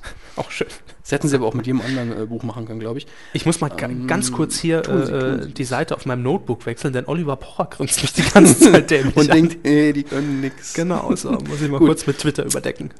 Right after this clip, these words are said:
Speaker 1: Ja, bitte.
Speaker 2: Star Wars Episode eins.
Speaker 1: Nee, Star-, äh,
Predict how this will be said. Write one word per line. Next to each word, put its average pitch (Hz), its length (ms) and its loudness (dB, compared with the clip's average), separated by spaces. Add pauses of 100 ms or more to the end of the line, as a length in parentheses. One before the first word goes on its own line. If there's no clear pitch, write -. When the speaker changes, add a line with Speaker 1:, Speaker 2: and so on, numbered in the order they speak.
(160)
Speaker 1:
Ja, - 120 -8
bitte. - 220 -12
Speaker 2:
Star 165 360 -4
Wars 165 160 -4
Episode 143 400 -8 (100)
eins. 127 520 -6
Speaker 1:
Nee, 113 240 -2 (240)
Star-, - 260 2
äh, 147 120 2